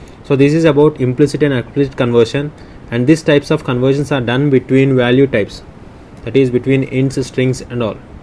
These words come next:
We have one more concept called boxing. So here I'm going to take variable I which contains twelve. I'm going to take a reference type called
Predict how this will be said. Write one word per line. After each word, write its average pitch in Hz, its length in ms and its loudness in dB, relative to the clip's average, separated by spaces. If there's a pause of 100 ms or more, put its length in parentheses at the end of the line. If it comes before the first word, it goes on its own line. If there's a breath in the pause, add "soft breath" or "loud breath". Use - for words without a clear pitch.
(800)
We 131 100 0
have 139 180 0
one 123 140 0
more 160 180 2
concept 139 420 -2
called 131 240 0
boxing. 120 460 -2 (760)
So 139 200 -2
here 147 380 6 (200)
I'm 127 160 -4
going 131 100 0
to 143 80 -4
take 131 320 2
variable 127 500 2
I 123 260 0 (420)
which - 120 -12
contains 123 440 -2
twelve. 127 320 0 (680)
I'm 123 140 0
going 139 160 4
to 147 80 2
take 135 300 4 (200)
a 127 80 0
reference 151 460 2
type 127 260 0
called 131 240 0